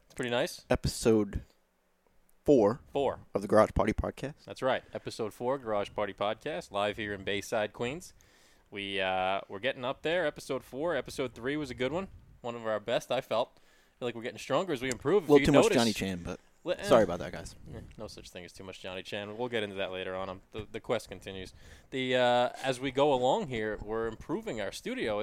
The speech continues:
Speaker 1: You can notice if you're, um, watching us on YouTube, we've added some lights.
Speaker 2: We had a little atmosphere.
Speaker 1: Little atmosphere, little mood lighting
Speaker 2: Little
Speaker 1: now.
Speaker 2: mood lighting, little
Speaker 1: Yeah.
Speaker 2: party lights.
Speaker 1: They are party lights. I got red on my side, and you got a nice shade of green
Speaker 2: Is it
Speaker 1: going
Speaker 2: too
Speaker 1: over you.
Speaker 2: Christmassy?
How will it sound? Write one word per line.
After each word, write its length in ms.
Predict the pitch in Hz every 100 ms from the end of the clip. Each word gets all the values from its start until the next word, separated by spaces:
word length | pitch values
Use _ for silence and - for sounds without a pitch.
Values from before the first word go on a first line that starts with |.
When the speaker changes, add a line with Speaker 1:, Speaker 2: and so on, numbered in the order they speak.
| 110
Speaker 1:
You 140 | 117
can 140 | 113 113
notice 360 | 143 214 -
if 80 | 120 -
you're, 260 | 120 110 101 - - - - -
um, 560 | 113 107 104 101 98 - - 120
watching 360 | 127 160 143
us 140 | 117 127
on 180 | 107
YouTube, 360 | 117 - - 131 - - - -
we've 120 | 202
added 180 | 240 -
some 120 | 117
lights. 420 | 190 262 - -
Speaker 2:
We 100 | 123
had 100 | 120
a 40 | 113
little 240 | 113 107
atmosphere. 680 | 120 - 147 - 151 151 156 - - -
Speaker 1:
Little 180 | 147
atmosphere, 380 | 151 233 - 143
little 140 | 143 143
mood 340 | 131 220 214
lighting 340 | 127 104 95
Speaker 2:
Little 140 | 110 113
Speaker 1:
now. 60 |
Speaker 2:
mood 240 | 113 120 123
lighting, 280 | 135 147 160 -
little 160 | 120 117
Speaker 1:
Yeah. 80 | 117
Speaker 2:
party 320 | 120 123 131
lights. 520 | 127 139 - - - - _ - - _ -
Speaker 1:
They 140 | - 110
are 140 | 135
party 300 | - 113 107
lights. 220 | 107 127 123
I 120 | 117
got 240 | 117 110
red 200 | 113 123
on 120 | 123
my 180 | 117 123
side, 340 | 123 117 120 139
and 60 | 123
you 60 |
got 160 | 120 113
a 40 |
nice 240 | 113 113 -
shade 240 | 127 117
of 80 | 113
green 340 | 117 120 135
Speaker 2:
Is 60 | 127
it 20 |
Speaker 1:
going 140 | 120
Speaker 2:
too 60 | 117
Speaker 1:
over 100 | 117
you. 80 | 220
Speaker 2:
Christmassy? 300 | 190 190